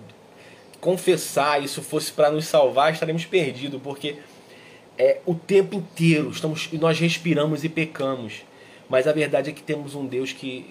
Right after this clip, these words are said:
que nos salva. Nós somos falhos. Então por isso que ele fala, "Quem é que possa discernir as próprias faltas? Absolve-me das, das que me são ocultas." Quem pode, pode discernir todas as faltas, todos os pecados?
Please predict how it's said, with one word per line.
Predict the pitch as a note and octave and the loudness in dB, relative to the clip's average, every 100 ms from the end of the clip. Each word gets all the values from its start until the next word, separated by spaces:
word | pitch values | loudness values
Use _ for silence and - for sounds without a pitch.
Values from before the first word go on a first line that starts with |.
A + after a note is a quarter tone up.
| - | -18
que | - | -12
nos | B2+ C3 | -10 -8
salva. | - A2+ G#2+ G#2 G2+ | -6 -2 -2 -2 -8
Nós | A2 B2 | -8 -8
somos | D3+ D#3 | -6 -8
falhos. | - - B2+ B2 G#2 - - - | -6 0 0 0 -2 -14 -20 -8
Então | C#3+ | -6
por | D#3+ | -4
isso | E3 | -4
que | E3+ | -4
ele | |
fala, | E3 D3+ B2 G#2+ - - | -2 0 0 -2 -10 -14
"Quem | - F#3+ F#3+ | -2 0 0
é | |
que | G3 E3 | -4 -14
possa | - E3 E3 D#3+ | 0 0 2 -4
discernir | - E3+ C3 A#2+ C3+ | -6 -8 -8 -8 -8
as | C#3+ | -8
próprias | - B2+ A#2+ A#2 | -4 -4 -2 -8
faltas? | - G2 F2+ - E2 - - - | -4 -2 -2 -4 -16 -18 -20 -6
Absolve-me | A2 A#2 - B2 B2 C3 C3+ | -4 -4 -6 2 2 2 -2
das, | B2 A2+ - | -4 -4 -6
das | A#2+ A2+ A#2 A#2 | -10 -6 -6 -6
que | - B2+ | -8 -8
me | A#2+ C#3 | -8 -10
são | - - D3 D3+ - - - | -8 -6 -4 -6 -14 -20 0
ocultas." | E3 D#3+ - D3 - - - - - - | 2 2 -4 -4 -4 -12 -14 -18 -20 -12
Quem | B3 C4+ | -10 -10
pode, | - G3+ A3+ G#3 F3 D#3+ | -2 0 0 -2 -6 -6
pode | - G3 G#3+ E3+ | 2 4 4 0
discernir | E3 E3 E3 B2+ B2 C#3 G3+ F#3+ - - - - - - | -4 -2 -2 -2 -4 -4 -2 -4 -6 -18 -20 -20 -20 -4
todas | G#3+ B3 B3+ | 2 2 2
as | A3+ | -2
faltas, | - G3+ A#3 D3+ - | 4 4 4 0 -2
todos | G3 G3+ | -2 -2
os | F#3+ | -2
pecados? | F#3 E3+ F3+ F#3+ F#3 A2 | -4 -2 0 0 0 -4